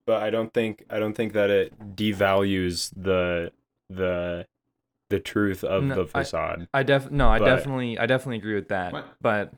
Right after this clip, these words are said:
Speaker 3: Well, I think, Jaw, I don't know exactly what you meant by, you know, uh, or, like, I wanna hear more about the similarities you see between this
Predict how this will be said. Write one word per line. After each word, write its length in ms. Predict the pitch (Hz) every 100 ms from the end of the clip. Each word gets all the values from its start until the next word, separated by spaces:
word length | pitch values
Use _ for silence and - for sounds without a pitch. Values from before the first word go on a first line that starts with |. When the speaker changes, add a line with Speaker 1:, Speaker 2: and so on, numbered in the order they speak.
| -
Speaker 3:
Well, 140 | 147
I 40 |
think, 240 | 185 240 156
Jaw, 420 | 147 160 165 139
I 120 | 143
don't 140 | 151 160
know 340 | 156 156 156 _ _ _ _ _ -
exactly 920 | 127 120 131 139 139 139 135 127 - _
what 320 | 123 113 127
you 120 | 143
meant 340 | 135 135 147 123
by, 680 | 123 123 123 123 123 123 _ _ _ -
you 120 | 120
know, 260 | 123 123
uh, 400 | - 113 110 107 120
or, 200 | 113 104
like, 140 | 113
I 80 | 110
wanna 160 | 123 127
hear 100 | 123
more 140 | 120
about 160 | 120 120
the 60 |
similarities 540 | 117 120 117 113 127 117
you 80 | 113
see 180 | 123
between 440 | 123 120 - 120 113
this 320 | 113 120 -